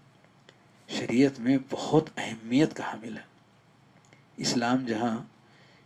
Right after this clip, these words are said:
दीन की हिफाजत के लिए आया है, नफ्स की हिफाजत के लिए आया है, अक्ल की हिफाजत के लिए आया है, माल की हिफाजत के लिए आया है, वहीं पांचवी चीज़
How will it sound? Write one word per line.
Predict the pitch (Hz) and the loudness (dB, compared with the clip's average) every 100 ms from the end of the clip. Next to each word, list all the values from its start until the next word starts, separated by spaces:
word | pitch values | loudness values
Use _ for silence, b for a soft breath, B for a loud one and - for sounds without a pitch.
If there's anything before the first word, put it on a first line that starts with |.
| - - | -20 -4
दीन | 113 123 143 | 2 4 4
की | - | -2
हिफाजत | 147 - 107 107 107 | -6 -4 -4 -4 -4
के | 107 | -2
लिए | 104 | -2
आया | 104 107 - | -2 -6 -8
है, | 117 - _ _ _ _ _ _ _ _ _ 113 | -12 -16 _ _ _ _ _ _ _ _ _ -4
नफ्स | 117 143 - | 4 4 4
की | - 120 | 2 0
हिफाजत | 104 117 110 110 | 0 -4 -4 -6
के | - | -4
लिए | 110 110 | -2 -2
आया | 110 110 | -4 -8
है, | 113 - - _ _ _ _ _ _ - | -10 -12 -20 _ _ _ _ _ _ 2
अक्ल | 143 147 135 | 4 4 2
की | - | 4
हिफाजत | 113 104 113 113 107 | 2 0 -2 -4 -2
के | 113 | 2
लिए | 107 | 4
आया | 107 107 | 2 -2
है, | 104 117 214 _ - - - _ | -6 -10 -12 _ -20 -20 -20 _
माल | 143 117 135 151 | -2 4 6 6
की | - | 2
हिफाजत | 107 113 117 120 - | 0 -2 -2 -2 -2
के | 117 | -4
लिए | 113 | -2
आया | 110 110 117 | -4 -4 -6
है, | 156 - _ _ _ _ _ - | -10 -18 _ _ _ _ _ -4
वहीं | 120 135 | -2 -2
पांचवी | 135 117 110 120 | -2 -4 -2 -6
चीज़ | 110 143 175 | 0 0 0